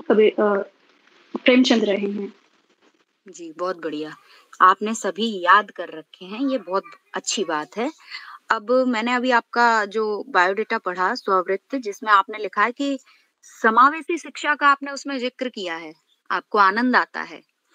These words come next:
Speaker 2: ऐसी कक्षाओं में।
Speaker 1: हाँ।
Speaker 2: आप मुझे समावेशी शिक्षा क्या है और इसकी क्या विशेषताएं हैं, इस पर थोड़ा सा प्रकाश डालिए।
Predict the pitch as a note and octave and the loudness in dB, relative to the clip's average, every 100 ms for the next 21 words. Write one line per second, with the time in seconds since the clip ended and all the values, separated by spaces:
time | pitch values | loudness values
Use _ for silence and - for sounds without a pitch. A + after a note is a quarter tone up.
0 | - _ - F3+ F3+ - F3 - E3+ - | -20 _ -8 -6 -6 -10 -12 -10 -12 -6
1 | G#3 G#3 - _ - - A3+ C4+ D4 D4+ | -6 -6 -12 _ -8 4 4 4 -4 -4
2 | C#4 A3+ A3 A#3+ C4 D#4 - B3+ - C#4 | -6 -2 -2 -2 -6 -8 -12 -12 -6 -4
3 | C4+ _ A#3+ A#3+ C#4 B3+ C#4+ D4 C4+ - | -4 _ 2 4 2 -4 -6 -8 -10 -8
4 | C#4 C4 - C4+ A#3+ A#3 G#3+ G#3+ A3 G#3 | -8 -8 -4 -4 -4 -8 -10 -6 -2 -4
5 | - A#3+ B3 C4+ G3 F3+ F#3 B3 C#4+ A3 | -2 -2 0 -2 -4 -10 -10 -14 -16 -20
6 | _ _ _ _ G#3+ - A#3 A3+ G3+ G3 | _ _ _ _ -20 -10 -10 -8 -6 -6
7 | G3 F#3+ F3 F3+ - E3+ - | -6 -6 -6 -6 -8 -10 -12